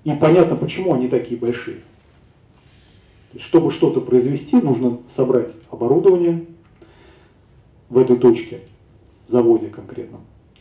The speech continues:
собрать комплектующие, собрать сырье, собрать тех людей, рабочих, которые будут это все производить.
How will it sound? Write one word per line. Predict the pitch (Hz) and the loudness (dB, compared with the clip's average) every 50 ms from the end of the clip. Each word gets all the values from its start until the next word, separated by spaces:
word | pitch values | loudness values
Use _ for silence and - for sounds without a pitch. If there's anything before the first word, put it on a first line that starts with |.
| _ _ _ _ _ _ _ _ _ _ _ _ _ _ _ _ _ _ | _ _ _ _ _ _ _ _ _ _ _ _ _ _ _ _ _ _
собрать | _ - 127 120 135 123 117 - | _ -2 0 2 2 2 2 0
комплектующие, | - - - - 117 117 - - 170 180 185 175 165 170 - 123 117 | -4 -8 -4 -2 -2 -2 0 2 2 4 4 2 0 -4 -6 -8 -6
собрать | - 127 120 117 117 110 101 - | -4 -4 -4 -4 -4 -6 -6 -8
сырье, | - - 117 104 113 139 151 160 160 156 - - | -8 -8 -8 -4 -2 0 0 0 0 -2 -6 -14
собрать | - - 135 120 127 123 127 123 - | -6 -4 -2 0 4 4 2 2 2
тех | - 135 110 - - | 2 0 0 2 0
людей, | 113 110 110 113 135 156 165 160 | -2 0 2 2 2 2 0 0
рабочих, | 143 139 135 135 147 143 135 - 127 - | 0 0 0 0 0 -2 -2 -4 -6 -4
которые | - 127 123 - 131 120 127 123 | -4 -4 -2 0 2 2 2 2
будут | 123 127 123 117 123 | 2 0 0 0 -2
это | 117 - | -8 -12
все | - - 117 | -12 -12 -12
производить. | 110 113 110 104 107 110 110 110 107 107 - | -12 -10 -12 -8 -6 -6 -6 -6 -8 -12 -14